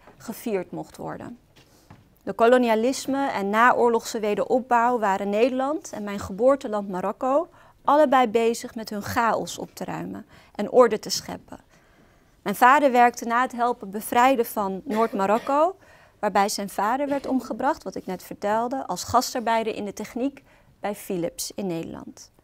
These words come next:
Ik was net als mijn broers en zussen een lentekind, omdat hij meestal in de zomer op bezoek kwam. Nee, of, eh, ja, in de zomer op bezoek kwam en daardoor de kinderen in de lente geboren werden.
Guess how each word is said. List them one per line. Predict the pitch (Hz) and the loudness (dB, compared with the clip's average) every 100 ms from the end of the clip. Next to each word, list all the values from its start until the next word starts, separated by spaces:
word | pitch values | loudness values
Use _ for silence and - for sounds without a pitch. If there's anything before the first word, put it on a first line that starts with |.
| _ _ _ _ _ _ _ _ _ | _ _ _ _ _ _ _ _ _
Ik | 226 | 2
was | 285 | 4
net | 294 320 | 6 6
als | 349 - | 6 2
mijn | 254 | 0
broers | 220 262 320 330 | 0 0 -2 -4
en | - 233 | -6 -4
zussen | 226 233 254 - | -4 -4 -6 -6
een | 208 202 | -6 -2
lentekind, | 208 196 - - 170 165 - - - | -2 -2 -6 -12 -10 -10 -12 -18 -14
omdat | 196 202 202 | -8 -6 -4
hij | 208 | -2
meestal | 208 226 247 220 190 | 0 0 2 2 2
in | 202 | 0
de | 190 | -4
zomer | 185 233 254 208 | -2 2 2 0
op | 180 | -6
bezoek | - 202 277 - | -8 -6 -6 0
kwam. | 311 349 539 _ - - _ _ _ _ | 2 2 -2 _ -20 -20 _ _ _ _
Nee, | 233 247 214 | 2 6 4
of, | - | 4
eh, | 214 | 4
ja, | 202 320 | 4 4
in | 185 | 4
de | 190 | 2
zomer | 233 247 | 0 2
op | 208 | 0
bezoek | 190 247 269 | -4 -6 2
kwam | 262 269 285 - - _ | 6 6 4 -10 -20 _
en | - 214 208 | 0 0 2
daardoor | 220 226 214 202 | 4 4 4 0
de | 202 | -2
kinderen | - 247 220 | -2 -2 -2
in | 185 | -4
de | 180 | -4
lente | 175 185 185 | -4 -6 -8
geboren | - 226 285 - | -10 -2 0 0
werden. | - - 180 | -4 -6 -8